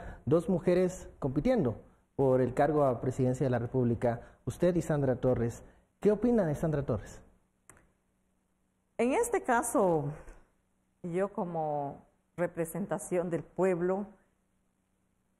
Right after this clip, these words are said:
Speaker 2: eh, que vengo electa desde la Asamblea, eh, de las Comunidades, pues tenemos que ser objetivos. De analizar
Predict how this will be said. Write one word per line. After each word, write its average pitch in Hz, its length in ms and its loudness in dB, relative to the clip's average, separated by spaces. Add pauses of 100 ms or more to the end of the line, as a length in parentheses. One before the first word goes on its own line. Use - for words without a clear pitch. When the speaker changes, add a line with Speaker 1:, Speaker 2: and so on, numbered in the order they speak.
Speaker 2:
eh, 165 680 0 (160)
que 190 140 2
vengo 190 640 2
electa 180 460 2
desde 165 360 0
la 151 140 2
Asamblea, 156 880 0 (640)
eh, 147 440 -4 (1300)
de 170 140 4
las 202 200 2
Comunidades, 220 1000 0 (2250)
pues 190 420 2 (140)
tenemos 247 420 2
que 254 100 -2
ser 214 280 2
objetivos. 180 1040 -4 (840)
De 202 420 6
analizar 196 1000 0